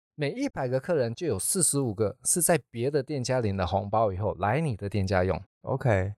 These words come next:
Speaker 1: 它是不是形成了一个合作跟联盟？
Speaker 2: 对。
Speaker 1: 那这个概念非常好，因为大家都是单打独斗的啊。
Speaker 2: 嗯。
Speaker 1: 对不对？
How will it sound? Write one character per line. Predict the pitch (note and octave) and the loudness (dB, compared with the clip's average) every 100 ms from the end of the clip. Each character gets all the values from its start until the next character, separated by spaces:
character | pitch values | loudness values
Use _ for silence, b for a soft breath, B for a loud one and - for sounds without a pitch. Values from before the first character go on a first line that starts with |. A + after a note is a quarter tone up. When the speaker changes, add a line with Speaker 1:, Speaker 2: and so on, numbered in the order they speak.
| _ _ | _ _
Speaker 1:
它 | C3+ | 0
是 | C3 | 2
不 | C#3+ | 2
是 | |
形 | - G#2+ | 0 2
成 | A2 | 2
了 | G2+ G2 | 2 2
一 | G2+ | 2
个 | G2+ F2+ F2 | 2 2 0
合 | - G#2 | -2 -2
作 | G2+ A#2+ | 2 0
跟 | G#2+ F#2+ | 2 0
联 | F2+ | 0
盟？ | E2 D2+ F#2 | -2 -4 -6
Speaker 2:
对。 | - F#2 E2+ F#2+ _ _ | 0 2 2 -4 _ _
Speaker 1:
那 | - | -6
这 | F#3 | -2
个 | G3 | -2
概 | G3 | -2
念 | F#3 | -2
非 | F3 | 0
常 | F3 E3 | 0 2
好， | C#3 | 0
因 | C#3 | 0
为 | F#3+ | -2
大 | F#3+ F#3 | -4 0
家 | F#3 | 0
都 | F3+ F3 | 0 -4
是 | F#3 | -4
单 | E3+ E3+ | -6 -4
打 | - G3 | 0 0
独 | G#3+ | -2
斗 | A2+ D3+ | -2 -2
的 | B2+ | 0
啊。 | A#2+ A#2 A2+ | 0 -2 -2
Speaker 2:
嗯。 | A#2 A#2 A#2 A#2 A2+ A2+ A2+ | -2 0 0 -2 -2 -4 -4
Speaker 1:
对 | A2+ | -4
不 | F3 | 0
对？ | F3 | 0